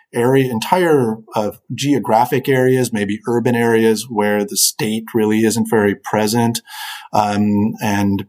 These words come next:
residents have to find their own drinking water and electricity and come up with all these things that would normally be provided by the state. In China, it works fairly differently in that sense. You don't get these sort of completely unregulated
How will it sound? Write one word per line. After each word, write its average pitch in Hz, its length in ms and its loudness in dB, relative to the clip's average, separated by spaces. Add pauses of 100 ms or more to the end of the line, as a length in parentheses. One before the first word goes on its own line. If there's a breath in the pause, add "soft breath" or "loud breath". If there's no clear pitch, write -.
residents 104 540 0
have 104 340 -2
to 101 420 0
find 98 480 -2
their 98 360 0
own 95 220 -4
drinking 135 440 2
water 107 320 2
and 101 120 -2
electricity 113 800 0
and 101 140 -2
come 107 220 2
up 107 140 0
with 110 160 0
all 101 120 2
these 101 200 -2
things 101 200 -2
that 107 80 -4
would 101 140 -2
normally 104 320 2
be 95 140 -2
provided 101 460 -2
by 101 140 -4
the 98 100 -12
state. 123 380 0 (800 loud breath)
In 156 120 2
China, 247 340 2
it 165 160 0
works 165 260 -2
fairly 160 440 0
differently 131 640 0
in 107 140 2
that 107 260 0
sense. 113 240 -2
You 123 80 0
don't 151 240 0
get 135 220 0
these 113 200 -2
sort 107 160 -4
of 101 140 -10
completely 120 880 0
unregulated 107 1300 0